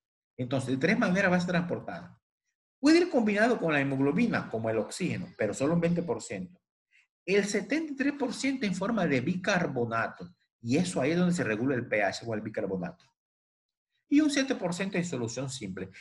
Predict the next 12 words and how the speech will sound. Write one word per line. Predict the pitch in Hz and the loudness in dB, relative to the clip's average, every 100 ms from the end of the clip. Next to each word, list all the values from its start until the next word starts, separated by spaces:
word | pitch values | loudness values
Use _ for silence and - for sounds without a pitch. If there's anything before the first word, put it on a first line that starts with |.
| - | -12
Esa | 160 220 | -4 0
es | |
la | 220 | 2
forma | 220 226 185 | 2 0 -2
como | 196 202 | -2 0
el | |
organismo | 165 147 175 | 2 2 2
expulsa | 180 - - 254 294 - 262 - | 2 0 2 4 4 4 0 0
el | 123 | -2
dióxido | 117 135 127 | -2 -2 -2
de | |
carbono, | 98 90 85 | 0 -2 -6